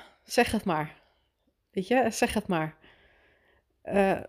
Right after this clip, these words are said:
voor mijn gevoel moest het gewoon echt zo zijn, omdat, ehm, in dat huis mijn toekomst niet lag. En heeft mijn buurman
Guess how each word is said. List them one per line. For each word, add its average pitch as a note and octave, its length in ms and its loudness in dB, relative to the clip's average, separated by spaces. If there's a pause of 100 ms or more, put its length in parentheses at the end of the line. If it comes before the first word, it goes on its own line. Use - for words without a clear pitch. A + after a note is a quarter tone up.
voor G#3+ 180 4
mijn A3+ 220 6
gevoel B3 380 4
moest A#3+ 320 6
het A#3+ 140 -2
gewoon G#3+ 300 4
echt A3+ 260 0
zo G#3 220 4
zijn, G3 400 2
omdat, F#3 720 0
ehm, F#3 500 -2 (240)
in F#3+ 220 0
dat G#3 180 4
huis G3+ 300 2
mijn F#3+ 220 2
toekomst A#3+ 440 -2
niet A3+ 180 2
lag. G3+ 400 0 (1160)
En G3 280 2
heeft G3 240 4
mijn F#3 220 4
buurman G#3+ 480 4